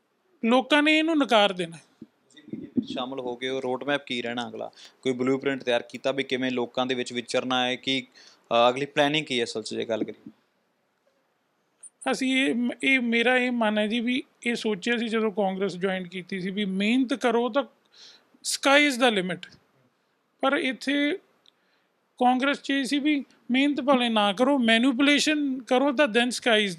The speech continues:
Speaker 1: the limit। ਇੱਥੇ ਬੀਜੇਪੀ 'ਚ ਡਿਸਪਲਿਨ ਹੈ ਤੇ ਜਿਹੜਾ ਬੰਦਾ ਜਿੰਨੀ ਮਿਹਨਤ ਕਰਦਾ ਉਹਨੂੰ ਉਸ ਹਿਸਾਬ ਨਾਲ ਮਾਣ ਸਤਿਕਾਰ ਮਿਲਦਾ ਹੈ।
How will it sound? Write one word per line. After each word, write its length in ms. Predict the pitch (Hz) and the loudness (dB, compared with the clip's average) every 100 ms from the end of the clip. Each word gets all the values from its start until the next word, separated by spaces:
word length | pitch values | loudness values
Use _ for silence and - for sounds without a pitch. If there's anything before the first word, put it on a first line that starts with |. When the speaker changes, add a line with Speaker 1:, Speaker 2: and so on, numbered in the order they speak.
| 202 | -2
Speaker 1:
the 140 | 180 | -2
limit। 160 | 170 156 _ - - - _ - | -6 -10 _ -20 -20 -20 _ -4
ਇੱਥੇ 240 | 269 294 | 0 0
ਬੀਜੇਪੀ 540 | 226 214 226 262 226 285 | 0 0 0 0 0 -2
'ਚ 120 | 226 | -2
ਡਿਸਪਲਿਨ 680 | 185 214 226 185 254 285 277 | -6 -2 -2 -2 0 2 2
ਹੈ 100 | 277 | 2
ਤੇ 140 | 294 | 0
ਜਿਹੜਾ 360 | 220 202 294 320 | 0 2 6 6
ਬੰਦਾ 320 | 247 269 285 | 6 4 2
ਜਿੰਨੀ 320 | 202 233 277 | 2 -2 0
ਮਿਹਨਤ 280 | 262 269 277 | 2 2 2
ਕਰਦਾ 360 | 240 247 220 262 | 2 2 2 -2
ਉਹਨੂੰ 220 | 269 - | 0 -2
ਉਸ 260 | 254 247 269 | 0 0 0
ਹਿਸਾਬ 360 | 214 262 208 | 4 4 4
ਨਾਲ 160 | 214 220 | 4 4
ਮਾਣ 260 | 208 202 | 4 2
ਸਤਿਕਾਰ 440 | 202 226 - 226 220 | 0 -4 4 6 6
ਮਿਲਦਾ 320 | 202 180 | 2 0
ਹੈ। 60 | 208 | 0